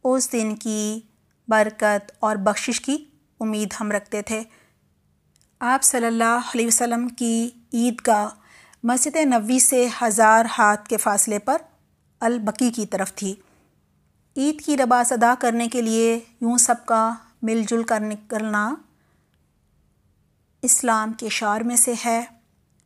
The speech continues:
और ये दीन इस्लाम का ज़ाहिरी मज़हर है। रसूलुल्लाह सल्लल्लाहु अलैहि वसल्लम ने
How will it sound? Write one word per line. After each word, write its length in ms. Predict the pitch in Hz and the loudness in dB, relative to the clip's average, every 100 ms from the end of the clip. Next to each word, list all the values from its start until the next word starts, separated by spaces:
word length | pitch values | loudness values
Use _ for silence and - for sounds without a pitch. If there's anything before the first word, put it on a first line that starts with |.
| _ _ _ _ _ - | _ _ _ _ _ -4
और 100 | 330 | -2
ये 200 | 320 339 302 | 0 0 2
दीन 220 | 262 277 | 2 2
इस्लाम 480 | 277 - 247 247 247 | 2 2 2 2 0
का 400 | 247 233 226 233 - _ _ _ _ - | 2 2 2 -2 -10 _ _ _ _ -4
ज़ाहिरी 400 | 214 240 262 277 | 0 0 2 2
मज़हर 280 | 226 196 214 190 | 2 2 2 0
है। 220 | 208 226 - _ _ _ _ _ _ _ _ _ _ _ _ _ _ _ | -8 -8 -12 _ _ _ _ _ _ _ _ _ _ _ _ _ _ _
रसूलुल्लाह 480 | 247 - 240 233 240 | -2 2 2 4 2
सल्लल्लाहु 480 | 240 233 220 226 226 | 4 2 4 2 2
अलैहि 200 | 233 233 | 0 -2
वसल्लम 280 | 226 226 220 | 0 0 -2
ने 440 | 220 220 220 214 | -2 -4 -4 -4